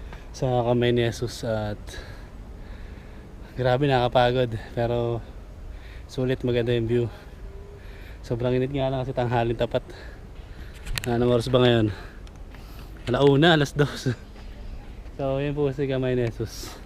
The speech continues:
Ayan po. And then,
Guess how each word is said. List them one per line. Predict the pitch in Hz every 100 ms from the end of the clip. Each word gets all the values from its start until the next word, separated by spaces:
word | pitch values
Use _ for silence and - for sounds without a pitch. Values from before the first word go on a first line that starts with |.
| - - - - - - - - - - - -
Ayan | 117 110 107 107
po. | 123 - 98 95 - - - - - - - - - - - - - -
And | 123 120 123
then, | 123 123 120 120 117 120